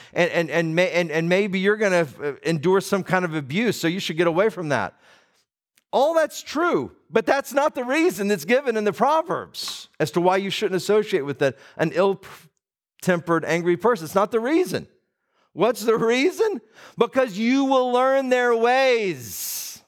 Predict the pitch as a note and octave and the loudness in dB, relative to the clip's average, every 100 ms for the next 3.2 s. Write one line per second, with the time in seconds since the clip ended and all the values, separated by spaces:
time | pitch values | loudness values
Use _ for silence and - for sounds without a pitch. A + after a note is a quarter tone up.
0 | _ _ _ _ _ _ _ _ _ _ | _ _ _ _ _ _ _ _ _ _
1 | _ _ _ _ _ _ F3 F3+ E3+ - | _ _ _ _ _ _ 0 2 0 -2
2 | F#3+ G3 F3+ E3+ D3 E3 A3 - - B2 | -2 -2 0 0 0 0 0 -2 -4 -4
3 | D#2+ G#1 | -4 -10